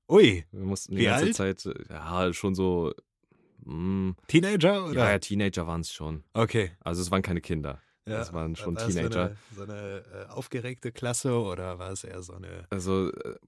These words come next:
Speaker 1: disziplinierte?
Speaker 2: ich glaub, man darf da schon drüber sprechen. Es war, äh,
Speaker 1: Ja.
Speaker 2: es ist eine Produktion, die schon draußen ist. Ich glaub, du hast da auch mitgesprochen. Sie, äh,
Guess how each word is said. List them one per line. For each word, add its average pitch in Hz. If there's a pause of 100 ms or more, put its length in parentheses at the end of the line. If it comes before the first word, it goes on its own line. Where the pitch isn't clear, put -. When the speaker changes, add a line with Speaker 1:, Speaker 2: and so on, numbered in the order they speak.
(120)
Speaker 1:
disziplinierte? 98
Speaker 2:
ich 95
glaub, 151
man 117
darf 143
da 107
schon 101
drüber 92
sprechen. -
Es 85
war, 104
äh, 104
Speaker 1:
Ja. 113
Speaker 2:
es 127
ist 110
eine 101
Produktion, 110
die 107
schon 95
draußen 110
ist. -
Ich -
glaub, 120
du 113
hast -
da -
auch -
mitgesprochen. 87
Sie, 90
äh, 87